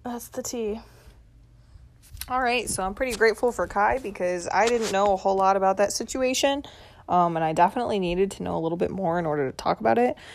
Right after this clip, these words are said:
Speaker 2: Um, so, but I'm pretty sure it's kind of over now. Am I right?
Speaker 1: Yeah, a lot of people have moved on and have,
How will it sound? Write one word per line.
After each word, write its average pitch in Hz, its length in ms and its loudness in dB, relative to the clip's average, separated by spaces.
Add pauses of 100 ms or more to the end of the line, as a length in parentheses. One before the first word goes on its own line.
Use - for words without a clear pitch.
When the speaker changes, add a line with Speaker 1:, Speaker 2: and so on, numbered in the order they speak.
(440)
Speaker 2:
Um, - 1400 6 (160)
so, 277 240 10
but 277 140 6
I'm 285 80 4
pretty 415 180 8
sure 466 160 8
it's - 120 6
kind 320 200 2
of 226 80 2
over 185 260 2
now. 147 280 -4 (200)
Am 185 120 -4
I 180 60 0
right? 190 400 0
Speaker 1:
Yeah, 226 460 -2 (220)
a 269 100 -2
lot 294 220 0
of 311 120 -8
people 285 300 -4
have 254 380 -2 (540)
moved 269 380 -6
on 240 400 -4
and 220 600 -8 (160)
have, 233 340 -8